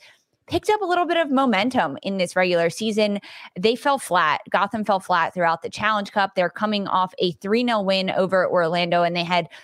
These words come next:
three different goal scorers. Christy Mewis getting a goal in the run of play. Margaret Purce doing what she does best, getting on the backside of defenders, uh, in, ball in over the top. Great decision making to stay left side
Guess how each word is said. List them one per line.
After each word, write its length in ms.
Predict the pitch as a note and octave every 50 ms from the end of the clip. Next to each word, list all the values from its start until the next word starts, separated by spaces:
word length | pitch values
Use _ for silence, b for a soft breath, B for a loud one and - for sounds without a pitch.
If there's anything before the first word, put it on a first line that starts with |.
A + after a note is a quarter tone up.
| B -
three 220 | A3 A3 A#3 A#3
different 300 | G#3 G#3 G3+ G3+ F#3+ F3+
goal 200 | - F3 E3+ F3
scorers. 640 | E3 - - F3+ F3 F3 F3 E3+ E3+ E3+ - - -
Christy 360 | - G#3 G3 - - G3+ G3
Mewis 460 | F#3 F#3 F#3+ F#3+ F#3+ F#3+ F#3 - -
getting 300 | - F3 F3+ F#3 F3+ F3+
a 100 | A2+ E3
goal 300 | D#3+ E3+ F3+ F3 E3+ D#3
in 100 | - -
the 80 | D#3+ C#3+
run 180 | D#3 F3 D#3
of 140 | D3 - -
play. 220 | - G3+ G3 F#3+
Margaret 360 | F#3 F3 F3 F3+ - B2 - -
Purce 360 | - - G#3+ G#3+ G#3 G3 - B B B B B
doing 300 | - A3 G#3+ G#3 G#3 G3
what 120 | G3 -
she 160 | - - - F#3+
does 220 | F#3+ F3 F3+ E3+
best, 300 | F#3 F#3+ F#3+ F#3+ F#3+ -
getting 180 | - F3 F3 F3
on 80 | F3
the 80 | F#3+ F3+
backside 520 | D3 E3 E3 D#3+ - - F3 E3 E3 D3
of 100 | D3 -
defenders, 640 | - - - - G#3+ G#3+ G3+ F#3+ G3 G3 F#3+ F#3 - B B B B B -
uh, 180 | - F3 D#3 C#3 - -
in, 220 | G#3 G#3+ G3 - -
ball 240 | G3 G#3+ G3+ G3+ G3
in 160 | F#3 F#3 F3
over 200 | E3+ E3 - F3
the 100 | - D#3+
top. 400 | - - - G#3 G3+ F#3+ - - -
Great 260 | - - G3 G#3 G3+ -
decision 440 | G3+ F3+ - G#3 F3+ F3 F#3 F3
making 380 | F3 F3+ F3 - F3+ F3 F3 E3
to 120 | - E3
stay 240 | D#3 - - G3+ F#3+
left 240 | F#3 F3 E3+ D#3+ D#3+
side 400 | - - F#3 E3+ F3 E3 E3 E3